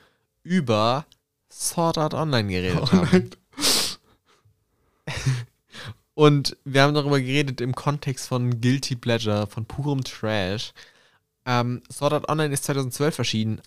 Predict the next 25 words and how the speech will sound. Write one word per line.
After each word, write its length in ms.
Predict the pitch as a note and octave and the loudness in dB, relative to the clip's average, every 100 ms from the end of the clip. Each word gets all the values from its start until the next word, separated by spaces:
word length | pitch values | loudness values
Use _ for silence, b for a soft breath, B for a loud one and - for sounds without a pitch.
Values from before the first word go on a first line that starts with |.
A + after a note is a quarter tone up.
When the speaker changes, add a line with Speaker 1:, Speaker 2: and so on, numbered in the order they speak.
| - | 2
Speaker 1:
allerdings 540 | D#3 E3 G#2+ G#2+ A2 | 4 6 2 0 -4
Speaker 2:
Ich 40 | - | -6
möchte 120 | A#2 | -8
übrigens 160 | A2 G2+ | -8 -6
anmerken, 380 | G#2 G2+ F#2+ G2 | 0 0 2 0
dass, 280 | G2 F#2 - | -2 -4 -4
ähm, 220 | F#2+ F#2+ | -2 0
Bright 180 | F#2 F#2 | 0 0
Sun 180 | G2+ F#2+ | 0 0
Dark 180 | F#2+ - | 0 0
Shadows 440 | G2 F#2 F#2+ - | 0 0 0 -4
da 220 | F#2 F#2 | -2 0
auch 260 | - F#2 - | 0 -4 -6
gut 200 | G#2 - | -10 -4
reingepasst 480 | F2 F2+ - - F#2 | -2 -2 -4 -8 -8
hätte. 180 | G#2 | -4
Also 240 | F#2 F#2 F#2 | -4 -4 -8
Guilty 260 | - A2+ | -8 -4
Speaker 1:
True. 180 | A2+ G2+ | 0 0
Speaker 2:
Pleasure 340 | F#2+ A2 G#2 E2+ | 0 0 0 -4
ist, 320 | F#2 - - | -6 -8 -2
Speaker 1:
True. 340 | A#2+ A2 F#2+ | 0 2 0
Speaker 2:
äh, 40 | G2 | -2
für 120 | G2 | -4
mich 260 | G2+ - | -4 -6